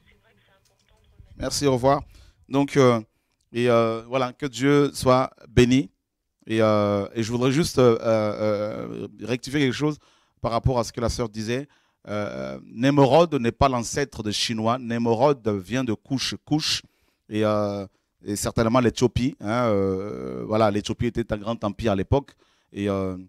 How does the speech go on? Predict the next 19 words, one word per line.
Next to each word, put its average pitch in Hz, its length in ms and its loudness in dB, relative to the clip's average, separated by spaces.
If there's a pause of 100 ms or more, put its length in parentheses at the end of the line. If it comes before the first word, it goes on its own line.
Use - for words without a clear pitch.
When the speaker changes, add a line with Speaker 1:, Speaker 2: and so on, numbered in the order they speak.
(320)
Speaker 2:
voilà, 107 360 -2
donc 120 240 -2
c'était, 127 360 0
euh, 101 220 2
c'est 101 140 -14
plutôt, 117 420 0
euh, 60 840 -6 (420)
le, 117 280 -16
l'ancêtre, 117 640 -8
hein, 120 280 -14
des, 101 220 -4
des, 98 320 -8 (400)
des, 101 180 -16
des 101 160 -8
Éthiopiens, 120 480 -4
tout 113 120 -12
ça. 113 340 -2
Et, 101 100 -4
euh, 92 140 -10